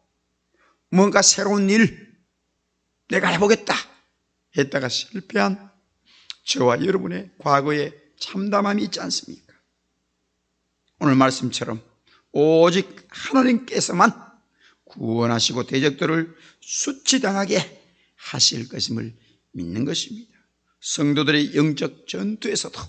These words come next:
하나님만 의지할 때 원수를,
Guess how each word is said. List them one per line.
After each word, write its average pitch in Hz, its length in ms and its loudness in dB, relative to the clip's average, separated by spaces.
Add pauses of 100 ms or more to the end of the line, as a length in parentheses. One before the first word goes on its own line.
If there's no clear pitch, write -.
(1040)
하나님만 233 1200 4
의지할 170 480 -2
때 - 180 -20 (720)
원수를, 110 960 -2